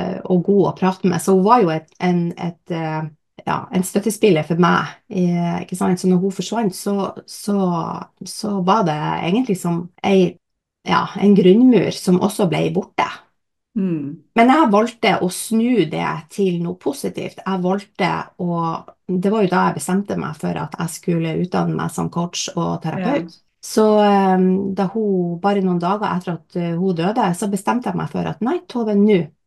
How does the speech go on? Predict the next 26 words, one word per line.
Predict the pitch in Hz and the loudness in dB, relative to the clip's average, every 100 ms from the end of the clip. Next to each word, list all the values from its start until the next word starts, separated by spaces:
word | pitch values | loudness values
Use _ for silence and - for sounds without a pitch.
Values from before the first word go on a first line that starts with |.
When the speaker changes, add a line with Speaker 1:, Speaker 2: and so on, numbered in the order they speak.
| _ 220 | _ 0
Speaker 1:
nå | 240 220 - | 2 0 -2
er | 196 190 | -2 0
det | 170 160 160 160 - | 0 -4 -6 -8 -6
på | 202 202 | -6 -2
tide | 196 180 170 160 | 0 2 0 -2
å | 175 | -4
ta | - 175 | -2 -2
et | 156 - | -2 -6
oppgjør | - 175 156 165 | -2 0 0 -2
med | 160 156 160 | -2 -2 -2
livet | 165 160 - | -2 -2 -6
ditt. | 156 - - - _ | -8 -8 -14 -14 _
Speaker 2:
Mm, | - 180 160 - | -10 -8 -8 -10
Speaker 1:
Eh, | 180 | -8
Speaker 2:
herregud. | 170 170 165 170 - 175 175 | -8 -4 -6 -6 -12 -12 -2
Mm. | 190 160 | 0 2
Speaker 1:
for | 175 | 0
jeg | 196 190 | 0 -2
vil, | 170 170 160 202 | 0 0 0 -4
jeg | 233 233 196 180 | -6 -6 -2 2
vil, | 311 202 185 175 - - | 4 6 4 0 -4 0
jeg | 214 | 2
vil | 180 170 | 2 0
følge | 185 170 165 | -2 -2 -2
drømmen | 156 180 - | -6 -6 -8
min. | - | -8